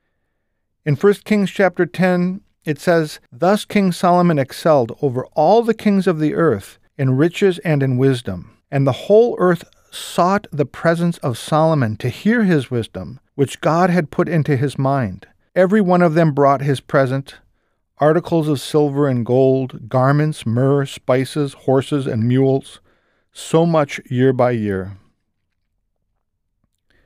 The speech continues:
And Solomon brought peace and prosperity to Israel. In First Kings four, it says, "Judah and Israel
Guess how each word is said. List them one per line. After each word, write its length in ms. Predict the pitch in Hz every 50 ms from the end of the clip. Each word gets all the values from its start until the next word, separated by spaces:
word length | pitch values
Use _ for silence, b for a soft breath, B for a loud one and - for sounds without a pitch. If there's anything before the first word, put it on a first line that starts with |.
| _ _ _ _ _ _ _ _ _ _ _
And 160 | - 170 170
Solomon 460 | 165 - 208 190 208 233 240 233 220 180
brought 300 | 156 185 170 165 - -
peace 360 | - - 214 156 98 - -
and 120 | 131 123
prosperity 680 | - - 151 135 - - - 180 175 175 170 151 135 113
to 160 | 110 107 -
Israel. 500 | 120 101 95 - 95 87 90 101 110 - _ _ _ _ _ _ _ _ _ _ _ _ _ _ _ _ _ _ _ _
In 120 | - 147
First 280 | 135 - 185 175 - -
Kings 240 | - 190 175 160 -
four, 280 | - - 175 170 165
it 100 | 160 143
says, 320 | - - 170 156 156 143 - - _ - 123
"Judah 500 | 98 - - 160 185 208 214 220 214 - -
and 200 | 170 147 139 -
Israel 720 | - 170 175 147 135 135 131 120 113 110 110 110 - _